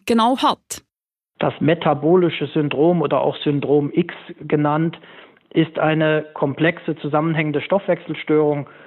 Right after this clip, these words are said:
Speaker 2: wo eine Cholesterinstoffwechselstörung, eine beginnende Zuckerstoffwechselstörung, äh, eine Fettverteilungsstörung und auch noch ein leichter Bluthochdruck zueinander kommen und diese Kombination das Risiko für Herz-Kreislauf-Erkrankungen,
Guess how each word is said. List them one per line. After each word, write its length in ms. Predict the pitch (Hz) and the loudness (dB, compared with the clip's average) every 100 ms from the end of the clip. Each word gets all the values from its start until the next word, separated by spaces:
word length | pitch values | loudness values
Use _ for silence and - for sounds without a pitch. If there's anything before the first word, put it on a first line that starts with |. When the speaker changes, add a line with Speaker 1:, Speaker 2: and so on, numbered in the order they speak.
| - _ | -20 _
Speaker 2:
wo 320 | 131 143 143 - | 0 2 2 0
eine 260 | 139 135 | -4 -4
Cholesterinstoffwechselstörung, 1500 | 131 139 135 139 156 170 160 151 160 - 147 - 151 147 151 | -2 -2 -2 0 0 0 0 0 -2 -4 -8 0 2 2 0
eine 260 | 147 143 135 | -2 -2 -4
beginnende 1040 | - 123 - - 175 190 190 180 175 170 | -4 -8 -6 2 4 6 6 4 2 -2
Zuckerstoffwechselstörung, 1500 | - 180 170 156 - 156 - 151 - 139 - 147 147 143 143 - - - - - - | -2 -4 -2 -2 -2 -4 -2 -4 -4 -10 -4 2 2 2 -4 -10 -20 -20 -20 -20 -8
äh, 60 | |
eine 360 | 131 120 120 131 | -4 -2 -2 -2
Fettverteilungsstörung 1120 | - 196 196 175 156 160 156 - 165 160 156 | 0 0 2 0 2 2 0 -2 0 2 0
und 180 | 165 175 | 0 0
auch 140 | 160 | 0
noch 140 | 143 147 | 0 -2
ein 120 | 147 | 0
leichter 360 | 143 147 - 131 | 0 0 -2 -2
Bluthochdruck 640 | 139 - 151 156 165 151 - - - _ _ - | -2 0 0 0 -2 -4 -6 -20 -20 _ _ -6
zueinander 460 | 143 135 135 185 185 | -2 0 2 2 0
kommen 400 | - 175 175 175 | 0 0 0 -2
und 300 | 156 147 - _ - | -4 -6 -8 _ -10
diese 220 | 117 117 | -6 -6
Kombination 920 | - 175 202 185 165 - 175 170 170 156 | 0 2 4 4 0 0 2 2 0 -4
das 160 | 151 135 - | -4 -4 2
Risiko 540 | 160 208 180 151 147 | 2 2 0 0 0
für 160 | 147 139 | 0 -4
Herz-Kreislauf-Erkrankungen, 1200 | 139 - 143 151 160 - 131 139 143 - 139 120 | -4 -2 -2 0 -2 -2 -4 -4 -6 -6 -6 -6